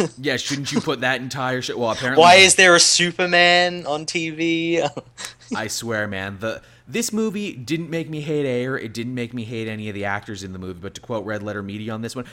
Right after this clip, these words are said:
Speaker 2: it made me hate the people in charge, the suits and the money men and the people on top. They're the ones who are fucking this up.
Speaker 1: Yep.
Speaker 2: And do you think it'll ever change, I guess is the big question. Do you ever think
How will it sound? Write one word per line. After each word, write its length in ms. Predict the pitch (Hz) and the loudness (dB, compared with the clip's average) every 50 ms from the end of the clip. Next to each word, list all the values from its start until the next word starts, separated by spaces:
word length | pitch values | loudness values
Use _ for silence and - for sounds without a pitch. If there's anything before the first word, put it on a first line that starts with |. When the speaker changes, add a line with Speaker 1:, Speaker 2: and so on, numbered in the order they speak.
| - - | -18 -10
Speaker 2:
it 160 | - 123 117 113 | -8 -8 -6 -4
made 240 | 135 147 165 170 | -4 -2 -2 -2
me 140 | 160 160 147 | -2 -4 -4
hate 340 | 135 127 160 147 143 - 113 | -4 -4 -6 -6 -6 -6 -10
the 60 | 131 | -12
people 440 | - - 139 135 127 - 135 131 104 | -12 -10 -10 -10 -8 -6 -8 -8 -6
in 160 | 113 117 113 | -8 -8 -8
charge, 600 | 104 - - 135 117 110 110 110 104 98 92 90 | -8 -8 -6 -4 -4 -2 -2 -2 -4 -4 -6 -10
the 100 | 90 101 | -14 -12
suits 480 | - - - - 127 113 117 120 120 - | -10 -10 -8 -6 -4 -4 -4 -4 -6 -8
and 240 | - 101 117 113 107 | -10 -10 -10 -8 -8
the 60 | 107 | -8
money 300 | 104 104 107 107 113 113 | -6 -6 -6 -6 -6 -6
men 240 | 113 110 110 110 110 | -6 -6 -6 -6 -8
and 100 | 104 101 | -8 -10
the 60 | 98 | -12
people 360 | - - 117 107 - 117 110 | -10 -10 -12 -10 -10 -10 -10
on 240 | 82 101 104 101 101 | -8 -6 -6 -6 -8
top. 400 | 101 117 110 101 107 107 - 101 | -6 -6 -4 -4 -4 -4 -6 -6
They're 200 | 127 135 147 156 | -4 -2 -2 0
the 100 | 143 143 | 0 -2
ones 260 | 131 120 120 120 117 | -2 -2 -2 -2 -4
who 140 | 113 120 113 | -6 -6 -4
are 80 | 113 107 | -6 -6
fucking 500 | - - 123 120 117 - 120 120 113 110 | -6 -6 -8 -8 -8 -8 -10 -10 -8 -8
this 180 | 107 107 - | -8 -8 -6
up. 600 | - 110 110 104 90 - - - - - - _ - _ _ _ _ _ _ _ | -6 -6 -6 -6 -10 -10 -12 -14 -16 -18 -18 _ -20 _ _ _ _ _ _ _
Speaker 1:
Yep. 500 | - 113 110 110 113 110 107 101 90 - _ _ _ - - - _ _ _ _ _ _ _ _ _ _ _ _ _ - | -18 -14 -8 -2 2 2 2 2 2 -2 _ _ _ -20 -20 -20 _ _ _ _ _ _ _ _ _ _ _ _ _ -14
Speaker 2:
And 120 | 135 151 | -12 -10
do 80 | 139 160 | -8 -8
you 80 | 185 180 | -8 -6
think 220 | - 226 220 - | -6 -8 -6 -4
it'll 160 | 247 202 170 165 | -4 -2 0 -2
ever 180 | 185 165 175 | -2 -2 -4
change, 400 | 165 - - 196 196 190 165 131 | -6 -4 -4 -4 -4 -4 -4 -4
I 100 | 120 117 | -4 -4
guess 220 | 120 131 131 - 131 | -4 -6 -8 -8 -8
is 120 | 123 113 | -10 -10
the 60 | 117 | -10
big 200 | 104 131 135 135 | -10 -10 -10 -8
question. 340 | 131 147 120 110 - 113 104 | -6 -6 -6 -6 -6 -10 -12
Do 80 | 92 123 | -8 -8
you 120 | 131 127 - | -8 -8 -6
ever 240 | - 131 123 147 135 | -8 -6 -6 -6 -8
think 300 | - - 143 139 - | -6 -6 -8 -8 -8